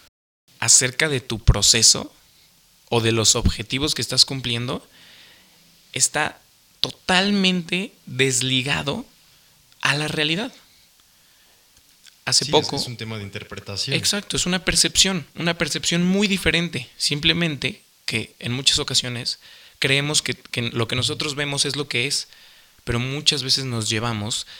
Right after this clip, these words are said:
Speaker 1: grandes sorpresas. ¿Sabes? Hace poco tuve una plática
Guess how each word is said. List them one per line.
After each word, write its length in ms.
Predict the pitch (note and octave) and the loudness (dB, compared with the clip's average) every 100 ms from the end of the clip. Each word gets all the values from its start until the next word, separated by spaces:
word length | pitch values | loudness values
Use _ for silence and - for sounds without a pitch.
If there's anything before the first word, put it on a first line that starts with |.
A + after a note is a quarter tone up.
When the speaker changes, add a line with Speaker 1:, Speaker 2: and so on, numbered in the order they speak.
| - - - | -20 -14 -4
Speaker 1:
grandes 300 | C#3 C#3+ C#3+ | -2 2 0
sorpresas. 600 | C3 - D#3 F3+ - - - - - - | 0 -4 -4 -4 -8 -8 -14 -18 -18 -10
¿Sabes? 360 | - A#2 C3+ - | -2 0 0 -2
Hace 180 | C3 D3 | -2 -2
poco 200 | C3+ C#3 | -2 -4
tuve 140 | C3+ | -4
una 160 | C#3 C3+ | -4 -4
plática 500 | C#3+ - B2 A#2+ | -4 -6 -6 -6